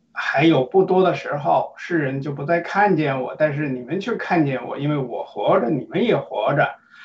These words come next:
要是到那时候呢，你们就知道我在父里面，你们也在我里边，我也在你们里边。”这听上去有点绕，但是呢，有了我的命令又遵守了，这人就是爱我的。啊，爱我的呢，就必蒙我父爱他，我也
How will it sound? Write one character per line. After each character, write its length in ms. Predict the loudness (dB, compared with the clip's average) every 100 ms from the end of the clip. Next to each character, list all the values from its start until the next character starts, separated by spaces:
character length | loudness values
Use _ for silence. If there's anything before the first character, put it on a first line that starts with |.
| -16 -2
要 200 | 2 4
是 120 | 4
到 180 | 4 4
那 160 | 2
时 140 | 0 -2
候 100 | -2
呢， 120 | 0
你 80 | -2
们 180 | -2 -2
就 180 | -2 -4
知 220 | -2 2
道 200 | 4 2
我 160 | -2
在 140 | -6 -6
父 180 | -4 -4
里 160 | -2
面， 240 | -4 -4 -4
你 80 |
们 100 | -4
也 160 | -2 -2
在 160 | 2 0
我 120 | 0
里 140 | -4 -4
边， 180 | -4
我 100 | 0
也 120 | 0 2
在 160 | 2
你 180 | 2 0
们 160 | -2 0
里 120 | 0
边。” 180 | -2 -16 _ -20
这 160 | -6 -6
听 220 | -2 0
上 160 | 2 2
去 200 | 2 2
有 120 | 2
点 260 | 0 -2 0
绕， 360 | 2 2 -2
但 160 | -6 -6
是 140 | -4
呢， 220 | -4 -2 -4
有 240 | -6 -6
了 100 | -2
我 200 | -2 -2
的 420 | -2 -4 -4 -10
命 400 | -4 2 4 4
令 240 | 4 2 2
又 200 | 2 2
遵 340 | 0 2 2
守 280 | 2 -2 0
了， 300 | 0 0 -2 _ -6
这 100 | 0
人 220 | 0 0
就 140 | -4
是 100 | -4
爱 340 | -2 2 2 0
我 260 | -4 -10 -10
的。 60 | -12 -14 _ _ _
啊， 120 | -2
爱 300 | 0 2 2
我 180 | 4 2
的 120 | 0
呢， 160 | -2 -4
就 180 | -4 -6
必 180 | -4
蒙 220 | -4 -2 -2
我 160 | -4
父 260 | -8 -4 -2
爱 300 | 2 2 2
他， 440 | -2 0 2 2
我 220 | -2 -2
也 160 | 0 -2